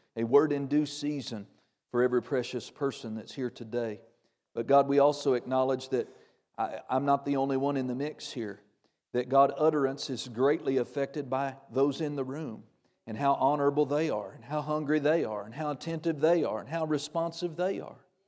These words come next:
And so, Lord, I thank you that just as equally as you would anoint me for my part, that you've anointed them and are helping them to be, uh, skillful in their part,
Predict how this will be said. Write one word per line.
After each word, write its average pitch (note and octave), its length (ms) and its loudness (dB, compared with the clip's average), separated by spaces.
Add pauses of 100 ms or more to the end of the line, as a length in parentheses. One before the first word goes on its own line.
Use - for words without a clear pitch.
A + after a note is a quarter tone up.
(340)
And - 100 -10
so, E3 160 6
Lord, E3 220 8
I E3+ 120 6
thank F3 300 -2
you F3 100 -2
that C3+ 200 4
just F3 280 0
as B2+ 140 0
equally D#3 380 0
as C3 140 -4
you F3 100 -2
would E3 100 4
anoint D3+ 300 2
me E3 140 -2
for D#3 160 -6
my E3 180 -2
part, A#2 560 -4 (460)
that B2 120 8
you've E3+ 220 2
anointed E3 380 2
them F#3 180 4
and C#3+ 100 0
are E3+ 140 4
helping F3+ 320 0
them F#3+ 240 -2 (340)
to F3+ 120 0
be, F3+ 300 2 (320)
uh, D#3+ 160 2
skillful G3+ 540 2
in F#3 180 -6
their F3+ 160 -2
part, - 500 -12